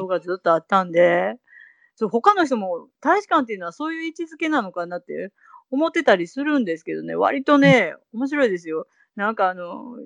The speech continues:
Speaker 1: 全然話あれですけど、郵便出そうと思ってうまく出せないんです。「どうしてそっち持ってったら出してくれますか？」とかね。そんなことで時間外にかけてくる人とかいるんですよね。「はあ？」っていう。
Speaker 2: いや、すごい。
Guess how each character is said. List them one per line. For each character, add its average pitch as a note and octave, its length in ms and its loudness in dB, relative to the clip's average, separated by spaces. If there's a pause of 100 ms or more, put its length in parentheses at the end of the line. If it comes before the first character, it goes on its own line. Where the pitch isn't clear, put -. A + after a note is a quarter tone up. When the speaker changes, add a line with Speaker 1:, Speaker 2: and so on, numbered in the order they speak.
(180)
Speaker 1:
全 A3+ 160 0
然 A#3 120 2
話 A#3 300 0
あ F3+ 80 4
れ F#3 60 -4
で F#3 100 -6
す - 60 -20
け E3 100 -8
ど、 D#3 60 -6 (440)
郵 D4 260 0
便 C#4 520 2
出 G#3+ 120 2
そ A#3+ 100 0
う A#3+ 60 -2
と - 60 -6
思 F#3 140 -4
っ - 20 -6
て F3 100 -6
う G3+ 60 0
ま A#3+ 140 4
く G#3+ 80 -4
出 F3+ 100 2
せ A3 120 -4
な G3 180 -2
い F3 40 -6
ん E3+ 40 -8
で D#3+ 100 -4
す。 D#3+ 360 -10 (440)
「ど A#3 120 6
う C4 40 2
し B3+ 40 -6
て F#3+ 280 0 (140)
そ - 140 0
っ - 20 6
ち A3+ 120 -6
持 A#3+ 80 4
っ G3 40 -6
て A3+ 80 0
っ - 20 0
た B3+ 120 0
ら F3 100 -6
出 D#3+ 40 -6
し - 40 -20
て F#3 80 -4
く - 80 -4
れ F#3 120 0
ま F3+ 120 -4
す - 80 -12
か？」 F#3+ 160 0
と - 80 -12
か - 140 -12
ね。 - 120 -12 (140)
そ - 140 0
ん B3 40 6
な B3+ 80 6
こ B3+ 120 4
と G3+ 100 2
で E3 260 -2
時 F3+ 120 -8
間 G#3+ 160 4
外 F3 120 0
に E3 60 -6
か F#3 140 -4
け F3 100 -2
て F#3 80 -2
く E3+ 100 -6
る E3 100 -4
人 E3 120 -8
と E3+ 100 -10
か E3+ 120 2
い G3 100 4
る F#3+ 140 -2
ん - 20 -4
で D3+ 140 -4
す - 80 -20
よ - 80 -10
ね。 - 100 -14
「は G3+ 360 4
あ？」 - 40 -
っ - 80 -8
て - 80 -8
い E3+ 400 -10
う。 - 20 -2
Speaker 2:
い G#3 60 6
や、 G#3 80 8
す - 240 -6
ご F3 300 0
い。 D3+ 120 -2